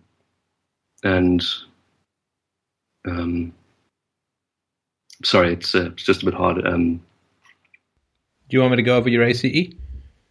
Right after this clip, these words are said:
Speaker 1: Um, yes, sure.
Speaker 2: Okay. So for those who don't know, the A C E is the Adverse Childhood Experience, uh, Test. It's a fairly standard set of questions.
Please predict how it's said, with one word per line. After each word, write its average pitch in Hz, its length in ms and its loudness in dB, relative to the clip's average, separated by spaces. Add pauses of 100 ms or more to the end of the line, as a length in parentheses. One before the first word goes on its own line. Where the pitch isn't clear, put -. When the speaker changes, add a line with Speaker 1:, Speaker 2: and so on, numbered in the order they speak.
(1300)
Speaker 1:
Um, 104 400 4
yes, 104 180 2
sure. 87 300 -2 (960)
Speaker 2:
Okay. 107 260 -2 (1600)
So 196 240 2
for 190 120 0
those 180 180 4
who 156 60 4
don't 131 180 4
know, 120 200 4
the 117 160 4
A 135 140 4
C 131 160 -2
E 120 200 2
is 120 100 0
the - 160 0
Adverse 135 480 2
Childhood 117 720 0 (120)
Experience, 120 600 0
uh, 123 140 2
Test. 139 360 -2
It's 110 180 -4
a 104 120 4
fairly 107 300 2
standard 101 540 2 (580)
set 107 200 0
of 104 80 0
questions. 113 520 -2